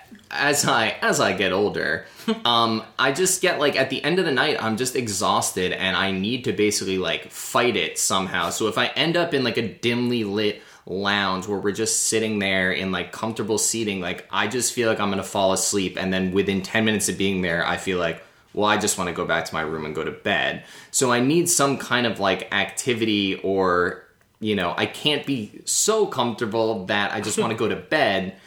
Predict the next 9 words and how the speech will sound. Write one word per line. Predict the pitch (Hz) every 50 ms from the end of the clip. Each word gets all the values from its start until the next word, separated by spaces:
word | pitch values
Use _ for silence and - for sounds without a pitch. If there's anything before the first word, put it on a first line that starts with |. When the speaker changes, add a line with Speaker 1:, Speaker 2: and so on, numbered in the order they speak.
| - - _
Speaker 1:
So | - 123 131 120
I | 110 123 117
think | - - 143 139 123 - - _ -
Kimonos, | - 127 120 110 113 127 127 120 120 117 117 120 117 - - - - _ _
they | - 104 104
have | 92 98 101 98 98 98 95 92 -
karaoke | - - 113 113 120 123 117 117 113 - - 113 107
every | 107 101 92 104 104 101
night, | 98 95 92 92 92 90 - -